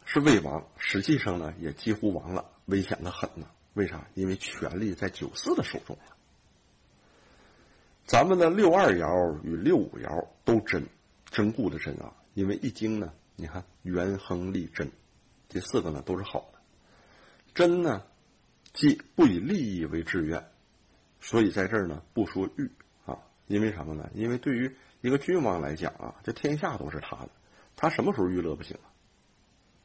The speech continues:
但是呢，六五和九二他们之间的贞呢，阴柔呢却不相同，所以六二在雷地豫卦当中得吉，吉祥的吉。那么我们的六五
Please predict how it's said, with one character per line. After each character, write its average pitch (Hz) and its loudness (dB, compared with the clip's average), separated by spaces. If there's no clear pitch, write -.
但 110 2
是 117 0
呢， 107 -2
六 135 6
五 82 -2
和 - -2
九 78 -2
二 104 -2
他 - -2
们 95 0
之 95 -2
间 95 0
的 92 -2
贞 90 -2
呢， 78 -6
阴 104 0
柔 80 -6
呢 85 -12
却 - -4
不 73 -6
相 73 -8
同， - -16
所 131 4
以 120 4
六 151 6
二 - -2
在 104 2
雷 87 0
地 95 -2
豫 90 0
卦 82 0
当 76 -4
中 78 -6
得 87 -2
吉， 87 -10
吉 107 -2
祥 73 -6
的 73 -6
吉。 - -14
那 160 4
么 185 8
我 143 8
们 117 4
的 165 4
六 226 4
五 104 4